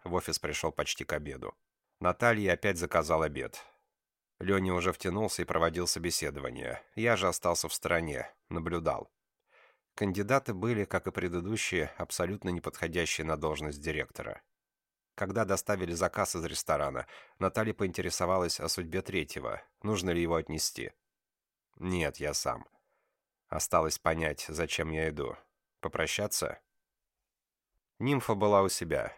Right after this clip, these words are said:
Я зашёл в кабинет без стука. Она подняла на меня свои синие глазищи и улыбнулась искренне,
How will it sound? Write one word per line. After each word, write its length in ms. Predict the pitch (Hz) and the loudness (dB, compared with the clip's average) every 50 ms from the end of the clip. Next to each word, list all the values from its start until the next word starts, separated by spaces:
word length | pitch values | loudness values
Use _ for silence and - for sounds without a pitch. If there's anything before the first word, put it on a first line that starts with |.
| - _ _ - | -20 _ _ -2
Я 160 | 90 92 87 | 2 2 4
зашёл 320 | 80 87 78 - 90 82 78 | 4 2 2 2 2 2 0
в 80 | - | 0
кабинет 360 | - 87 78 80 82 80 76 | -4 -4 -4 -2 -2 -2 -2
без 180 | 76 76 78 - | -2 -4 -4 -4
стука. 420 | - - 76 65 - - 62 - - - - - - - - _ _ _ | -4 -4 -6 -6 -4 -6 -6 -6 -8 -16 -20 -20 -20 -20 -20 _ _ _
Она 220 | - 90 92 90 | 0 2 2 2
подняла 420 | - 92 85 82 87 87 87 85 85 | 2 0 -2 0 2 4 6 6 4
на 80 | 82 | 4
меня 260 | 80 80 80 80 78 76 | 0 0 0 0 0 0
свои 300 | - - 80 80 78 78 | 0 -2 -2 -2 -2 -2
синие 340 | - - 80 78 78 78 | -4 -4 -4 -2 -2 -4
глазищи 680 | 73 80 80 76 73 76 87 90 82 - - - 78 80 - - _ | -2 -2 -2 -2 0 -2 -4 -4 -4 -4 -4 -4 -4 -6 -8 -10 _
и 80 | - 95 | -4 -2
улыбнулась 760 | 92 90 90 90 82 85 82 76 71 64 58 - - - - | 0 0 0 0 0 0 -2 -2 -2 -2 -4 -4 -4 -4 -6
искренне, 640 | 73 65 - - - - 69 62 57 55 - 71 | -4 -6 -6 -6 -8 -12 -12 -12 -12 -12 -12 -12